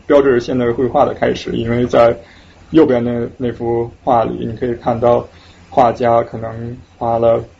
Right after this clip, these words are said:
半天、一天的时间在一笔、一笔、一笔的在那点，然后他可能是一种特别耐心、特别，啊，沉静、特别冷静、特别酷，或者说是一种到了那种禅静的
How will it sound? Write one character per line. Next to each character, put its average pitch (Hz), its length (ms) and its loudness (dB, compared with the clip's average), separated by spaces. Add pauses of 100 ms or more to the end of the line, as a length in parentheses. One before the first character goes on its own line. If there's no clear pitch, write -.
(180)
半 117 240 2
天、 120 320 -6
一 117 120 -8
天 120 240 0
的 117 80 0
时 110 160 -8
间 117 180 -2
在 117 140 0
一 120 140 -4
笔、 120 120 -6
一 117 140 -4
笔、 113 100 -10
一 120 180 -6
笔 - 180 -8
的 87 100 -8 (120)
在 123 120 0
那 117 140 -2
点， - 300 -4 (460)
然 117 100 0
后 120 80 4
他 131 220 2
可 - 140 -4
能 113 180 -6
是 117 160 -6
一 113 100 -2
种 117 260 -6
特 120 260 4
别 113 200 -2
耐 120 320 2
心、 123 560 -2
特 123 280 2
别， 123 200 -6 (840)
啊， 113 240 4 (960)
沉 117 300 -2
静、 127 240 2
特 - 100 0
别 123 140 6
冷 120 200 2
静、 - 160 -8 (240)
特 127 60 -6
别 120 80 4
酷， 117 340 2
或 123 140 6
者 110 140 0
说 120 200 2
是 117 200 -4
一 113 100 -6
种 - 260 -8 (480)
到 120 160 4
了 117 140 -2
那 117 80 -4
种 117 220 -12
禅 120 340 -6
静 139 240 -2
的 - 160 -2